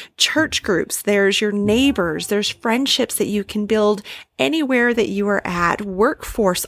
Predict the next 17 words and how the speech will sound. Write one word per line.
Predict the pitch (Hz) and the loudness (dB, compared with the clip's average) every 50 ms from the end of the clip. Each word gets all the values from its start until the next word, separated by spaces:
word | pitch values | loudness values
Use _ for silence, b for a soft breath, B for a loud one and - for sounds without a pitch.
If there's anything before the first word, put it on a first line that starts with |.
| - | -2
all | - 277 311 339 311 | -2 0 0 2 0
of | 254 - - | 0 0 0
that. | 175 165 156 160 78 - - - - B B B B B B B B - | -2 0 0 0 -2 -4 -6 -10 -16 B B B B B B B B -8
But | - 214 | -4 0
making | 226 240 240 233 247 269 262 | 2 2 2 2 2 0 0
sure | 254 - - 214 208 | 2 2 2 2 2
that | 202 190 - | 2 2 0
we | 190 196 185 | 0 0 0
are | 180 175 | 0 0
leaning | 170 175 180 185 190 185 180 175 | -2 0 0 2 2 2 0 0
into | - 180 175 180 - - | -2 -2 -2 -2 -2 -2
our | - 170 | -2 -2
village. | 160 - 156 165 175 165 170 175 - | 0 -2 -2 0 2 0 0 0 0
We | 226 226 269 | 2 2 4
need | 262 226 233 247 349 359 - | 4 4 2 2 0 -2 -2
one | - 208 190 | -2 0 0
another. | 180 185 180 175 - 170 170 - 220 240 247 | 0 -2 -2 -2 -2 -2 -2 -2 -2 -4 -8